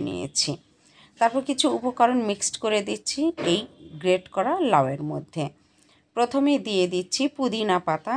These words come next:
হাফ টি স্পুন পরিমাণ, এখানে ভালোভাবে পেস্ট করে নেবেন। আর দিয়ে দিচ্ছি এক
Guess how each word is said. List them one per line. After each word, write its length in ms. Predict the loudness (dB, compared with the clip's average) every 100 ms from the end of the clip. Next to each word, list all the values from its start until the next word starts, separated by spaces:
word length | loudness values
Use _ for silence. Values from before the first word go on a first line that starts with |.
| -2
হাফ 180 | 2 2 0
টি 100 | -4 -4 -4
স্পুন 260 | -6 -6 -6 -4
পরিমাণ, 380 | -4 -4 -6 -8 -12 _ _ _
এখানে 240 | -8 -2 -2 -2
ভালোভাবে 460 | -2 -2 -2 -2 -4 0
পেস্ট 220 | -2 -2 -6
করে 180 | -6 -4 -4
নেবেন। 240 | -4 -4 0 0
আর 80 | 0 -2
দিয়ে 180 | -4 -2
দিচ্ছি 260 | -4 -4 0
এক 60 | 0